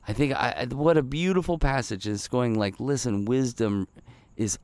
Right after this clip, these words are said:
all about this moment where we go, "You are God and I am not," which really causes us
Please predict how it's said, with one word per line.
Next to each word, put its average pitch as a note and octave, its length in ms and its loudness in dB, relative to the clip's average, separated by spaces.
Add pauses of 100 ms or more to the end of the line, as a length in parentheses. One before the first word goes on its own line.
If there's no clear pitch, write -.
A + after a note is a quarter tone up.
(120)
all D#3+ 360 2
about G1+ 340 -4 (640)
this G#2+ 380 -4
moment B2 560 2
where A2 140 0
we G#2+ 120 0
go, G2 160 -2
"You G2+ 400 -2
are B2 100 2
God F#2+ 400 -2
and F2+ 260 -8
I A#2+ 200 -2
am G#2 240 -2
not," F#2 320 -4 (260)
which B2+ 240 -2
really D3 380 2
causes D3+ 800 0
us - 480 -10